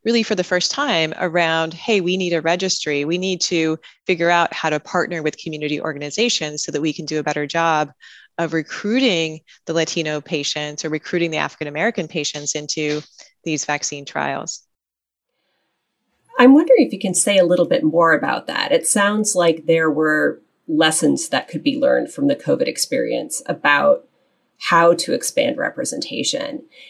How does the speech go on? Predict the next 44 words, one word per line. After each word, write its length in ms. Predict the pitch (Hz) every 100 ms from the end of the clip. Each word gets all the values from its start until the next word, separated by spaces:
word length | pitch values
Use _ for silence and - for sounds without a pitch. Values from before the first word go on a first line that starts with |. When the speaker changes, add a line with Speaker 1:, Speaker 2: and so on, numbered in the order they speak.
| -
Speaker 2:
And 140 | 185 185
you 60 | 196
mentioned 320 | 240 240 175
a 40 |
couple 420 | - - 277 233
of 120 | 254 -
specific 640 | - 160 165 151 147 -
things, 280 | 147 151 -
but 140 | 175
I'm 100 | 170
wondering 260 | 196 233 220
if 80 |
you 60 | -
can 160 | 175 170
say 220 | - 180
a 80 | 170
little 220 | 190 -
bit 160 | -
more 240 | 165 170 160
about 340 | 147 151 -
specific 640 | - 165 156 - 208 202 196
approaches 720 | - - 175 - 240 147 -
that 160 | 147
these 180 | 165 151
companies 720 | - 165 160 151 147 - - -
used 680 | 165 160 - - - - -
when 220 | 151 147
pressed 600 | - 165 135 - - - _ _ _ _
to 140 | - 180
have 360 | - 196 202
more 180 | 180 156
representative 600 | 147 147 147 147 143 139
trials, 600 | - 147 139 143 131 - -
and 240 | 170 160 160
could 200 | 202 180
those 220 | 160 151
be 160 | 151
scaled 600 | 151 - 143 139 139 143 -
and 160 | 165
used 420 | 151 151 147 - - -
more 180 | 156 131
commonly 720 | - 160 185 156 - - -
going 200 | - -
forward? 500 | - - 50 -